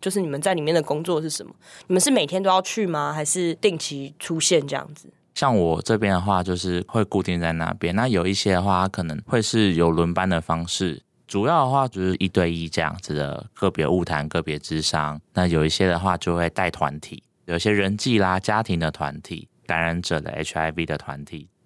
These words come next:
Speaker 2: 那甚至我们会做家属咨询或是一些行政，对。
Speaker 1: 所以你在矫正机关里面是只有在监狱，还是你有在勒戒所？都有。
Speaker 2: 对，我们那边的话就是有看守所跟监狱。
Speaker 1: 嗯。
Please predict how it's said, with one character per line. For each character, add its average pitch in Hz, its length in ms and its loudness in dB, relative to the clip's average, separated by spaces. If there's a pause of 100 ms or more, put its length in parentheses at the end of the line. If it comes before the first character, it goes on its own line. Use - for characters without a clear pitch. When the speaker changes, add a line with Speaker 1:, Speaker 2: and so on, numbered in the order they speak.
Speaker 2:
那 95 140 -2
甚 104 200 0
至 95 300 2
我 82 60 -2
们 76 240 -6
会 101 120 -6
做 98 220 0
家 98 180 -2
属 90 200 -4
咨 92 200 -4
询 73 540 -8
或 90 100 0
是 87 160 -2
一 87 60 0
些 82 180 -2
行 78 320 -8
政， 80 460 -2
对。 78 120 -8 (300)
Speaker 1:
所 - 180 2
以 359 60 6
你 254 140 0
在 240 240 2
矫 165 140 0
正 185 120 2
机 190 140 0
关 190 160 4
里 175 80 0
面 170 180 2
是 190 140 -2
只 165 220 -4
有 156 240 4
在 156 480 0
监 185 260 2
狱， 202 100 4
还 160 120 0
是 175 100 -2
你 175 80 2
有 165 160 2
在 160 220 2
勒 160 160 2
戒 147 200 -4
所？ - 260 -6 (200)
都 156 200 4
有。 151 140 -4
Speaker 2:
对， 82 140 -8
我 82 120 -6
们 92 160 0
那 107 140 2
边 101 200 2
的 85 120 2
话 90 200 4
就 85 160 -4
是 85 200 -4
有 78 320 -4
看 90 200 0
守 85 220 -2
所 80 180 -8
跟 78 220 -8
监 78 260 -6
狱。 80 200 -8
Speaker 1:
嗯。 180 180 -6